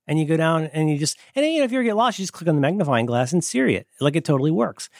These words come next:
But an interface that's built from the bottom up by computer people to work like a computer sucks on a touch screen. And when I'm trying to find, quote unquote, my stuff, and I have to go on this expedition,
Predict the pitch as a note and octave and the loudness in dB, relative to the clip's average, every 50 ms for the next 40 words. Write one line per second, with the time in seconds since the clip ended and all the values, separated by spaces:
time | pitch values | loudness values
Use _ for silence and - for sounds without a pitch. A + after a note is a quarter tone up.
0 | - - - - _ - F3+ F3+ G#3 G3+ A3+ B3 D4 D4+ - - C4+ G#3+ - - | -20 -20 -20 -12 _ 0 0 0 0 0 0 0 0 0 0 -2 -4 -4 0 0
1 | F#3+ - - - G3 F#3+ E3 - - F#3 F#3+ G3 F3 D3+ E3+ E3 D3+ C#3 C#3+ D#3 | 0 0 2 0 0 0 0 0 -2 0 0 0 0 2 2 2 2 0 0 0
2 | D#3+ D3+ - - C3+ - - C3 A#2 - - - E3 F3+ F#3+ F3 C#3+ A2+ G#2+ - | -2 -2 0 -2 -2 0 0 -2 -2 -2 -8 -4 0 2 2 2 2 0 -2 -4
3 | - A2 G#2 G#2 - G#2 G#2 A#2+ - _ _ _ _ - - C#3+ B2+ A#2+ C#3 D#3+ | -4 -4 -4 -2 0 0 0 0 -2 _ _ _ _ -2 -2 0 0 2 0 0
4 | - - - B2 B2+ C3+ - A#2+ - A2+ G#2 G2+ - - B3+ C#4+ G#3 A#2 G#2 A2 | 0 -2 -2 -2 -2 -2 -4 -4 -4 -4 -4 -4 -2 0 0 4 4 4 2 2
5 | - _ _ _ _ _ _ - - - - - - - D#4+ D#4+ D4 - - - | -4 _ _ _ _ _ _ -4 -2 0 0 0 2 2 2 2 2 0 -2 -8
6 | - F3 E3+ D#3+ D3+ - - B3+ - - - - A2 G#2+ F#2+ G2+ A2 - _ _ | -2 0 2 2 2 2 0 0 0 -2 -4 0 0 0 0 0 -4 -10 _ _
7 | _ _ _ - C#3 D3 D#3+ E3+ E3+ E3+ - - A3+ C4+ C4+ G#3 - - D#3+ C#3+ | _ _ _ -6 -2 0 2 2 2 0 2 0 0 0 0 -2 0 0 0 0
8 | C#3 - - C#3+ C3 C3 B2 A2 - C3+ B2+ A2+ A2 A#2 A2+ A#2+ C3+ C#3 C#3+ C3 | 0 0 0 0 0 0 0 -2 0 0 0 0 0 -2 0 2 2 2 2 0
9 | - - - - E3+ F#3+ G#3+ C#3 A#2+ A#2 - _ _ _ _ _ - - C3 C3+ | -2 -6 -6 -2 0 2 2 2 2 -2 -6 _ _ _ _ _ -6 0 2 2
10 | C#3+ D3 - C#3+ C3 D#3+ D3+ D3 C#3+ C#3 C3+ B2 - - C#3 C#3+ - - - A#2 | 2 2 0 -2 -2 0 0 2 0 0 -2 -4 -4 -4 -4 -4 -4 0 -2 0
11 | G2 D3 F#3+ G3 - - A2+ A2 G#2+ A2 | 2 2 2 2 2 2 0 0 0 -6